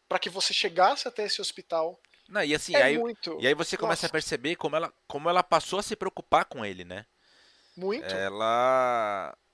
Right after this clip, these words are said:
Speaker 2: ela se afeiçoou a ele de tal forma que a vida dela e a visão dela de mundo mudam completamente. E po-, e por isso até que eu acho que dá mais peso pra cena final.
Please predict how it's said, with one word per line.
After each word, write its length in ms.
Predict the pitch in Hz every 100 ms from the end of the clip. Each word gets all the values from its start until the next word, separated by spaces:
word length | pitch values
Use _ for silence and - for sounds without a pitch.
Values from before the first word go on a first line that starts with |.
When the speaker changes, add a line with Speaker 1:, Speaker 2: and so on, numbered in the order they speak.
| _ _ -
Speaker 2:
ela 180 | 117
se 120 | 135 160
afeiçoou 480 | - 151 - 175
a 60 | 160
ele 180 | 156 143
de 140 | 127
tal 220 | 123 135 123
forma 460 | - 127 202 151
que 320 | - 131 143
a 120 | 135 135
vida 360 | 127 180 180
dela 240 | 147 127 123
e 20 |
a 60 |
visão 340 | 117 117 131 185
dela 240 | 135 123
de 100 | 120
mundo 300 | 110 131 185 135
mudam 280 | 147 175
completamente. 840 | 185 175 170 175 247 147 180 - - _ _ _ _ - -
E 80 | -
po-, 140 | - 156
e 100 | 151
por 200 | 165 165
isso 260 | 226 -
até 220 | 202 165
que 120 | 190 175
eu 80 |
acho 140 | 160 -
que 60 |
dá 160 | 143 147
mais 260 | 139 190 -
peso 420 | 147 185 180 139
pra 280 | - 135 131
cena 320 | - 139 127
final. 420 | - 120 104 85